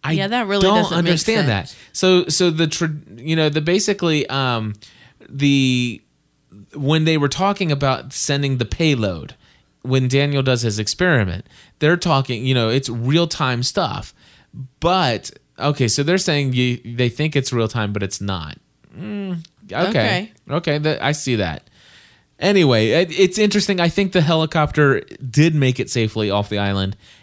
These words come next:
Speaker 1: and, and we're going to find that it's basically more of the time issue. And then, of course, Locke brings Miles breakfast.
Speaker 2: Oh,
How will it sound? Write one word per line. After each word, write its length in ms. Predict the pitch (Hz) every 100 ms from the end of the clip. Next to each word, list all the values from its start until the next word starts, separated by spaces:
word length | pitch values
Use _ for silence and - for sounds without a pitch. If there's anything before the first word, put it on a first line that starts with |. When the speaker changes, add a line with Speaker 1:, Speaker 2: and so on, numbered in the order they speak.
| _ -
Speaker 1:
and, 600 | 120 117 113 110 107 107 -
and 300 | 110 107 104
we're 120 | 117
going 280 | 117 113 107
to 80 | 104
find 280 | 107 101 101
that 120 | 101
it's 180 | 101 -
basically 560 | 107 101 104 104 98
more 240 | 101 104 104
of 80 | 98
the 80 |
time 320 | 92 101 92 90
issue. 380 | 92 82 78 - _ _ - - _ _ _ -
And 280 | 143 151 151
then, 160 | 160
of 140 | 160 156
course, 460 | 156 147 139 -
Locke 500 | 131 135 160 185 -
brings 500 | 139 139 151 147 131
Miles 500 | 120 127 190 240 156
breakfast. 880 | 120 117 95 - - - - - - _ _ _ _ _ _ _ -
Speaker 2:
Oh, 480 | 233 220 170 139